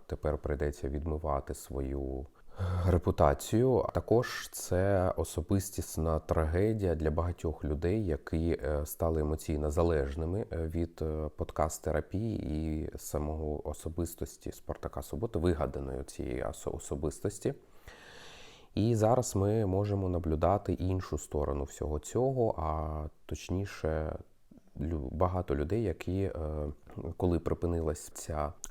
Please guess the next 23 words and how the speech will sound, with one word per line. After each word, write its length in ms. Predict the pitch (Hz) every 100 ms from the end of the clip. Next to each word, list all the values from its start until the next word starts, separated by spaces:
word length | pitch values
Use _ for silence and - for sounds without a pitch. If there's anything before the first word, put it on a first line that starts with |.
| -
подкаст-терапія, 1400 | 85 - 80 - - 87 87 - 120 135 117 98 92 90 87 82
вони 280 | 85 87 82
розгублені, 600 | 85 80 73 78 92 104
вони 300 | 95 87 78
у 120 | 76
розпачі, 500 | 73 - - - -
вони 260 | 80 78 80
в 60 |
депресії 760 | 69 78 - 71 - - 104 -
і 420 | - 85 82 78 - - - - - - - - - - - _ -
тепер 280 | 90 85 82
не 140 | 78
знають, 420 | 78 87 92 87 78
як 320 | 78 82 -
їм 280 | 73 80 73
жити. 400 | 76 69 - -
Тобто 240 | - -
вони 220 | 76 85 95
демонструють 600 | 82 82 - - 104 -
всі 280 | - 85 69
ознаки 540 | 71 76 85 120 92
емоційної 600 | 73 - 76 82 85 80
залежності 960 | 73 78 78 64 - 50 - - -